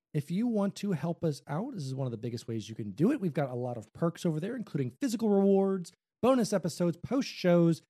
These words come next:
our D and D adventure, our Minecraft server, and plenty more. And if you see something that you don't see, which I guess doesn't make any sense, but if you do and you don't, let us know.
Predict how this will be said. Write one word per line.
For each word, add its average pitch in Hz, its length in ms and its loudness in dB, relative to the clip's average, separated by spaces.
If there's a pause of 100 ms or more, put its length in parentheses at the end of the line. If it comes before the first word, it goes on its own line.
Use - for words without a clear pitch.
(180)
our 156 60 0
D 254 260 0
and 240 80 6
D 208 120 6
adventure, 160 380 2
our 160 60 2
Minecraft 214 460 2
server, 160 320 0
and 180 240 0
plenty 214 400 -4
more. 185 380 2 (280)
And 190 160 -4
if 240 400 -2
you 214 160 2
see 233 220 -4
something 202 460 -2
that 180 160 -8
you 165 240 -2 (280)
don't 208 220 0
see, 185 300 -4 (400)
which 143 160 -6
I 143 60 -2
guess 151 220 -2
doesn't 147 240 -2
make 143 160 -4
any 135 120 -2
sense, 151 220 -4
but 151 120 -2
if 120 80 -2
you 139 60 -4
do 156 180 2
and 147 80 2
you 127 60 -2
don't, 196 320 0 (300)
let 254 120 2
us - 140 -2
know. 254 320 0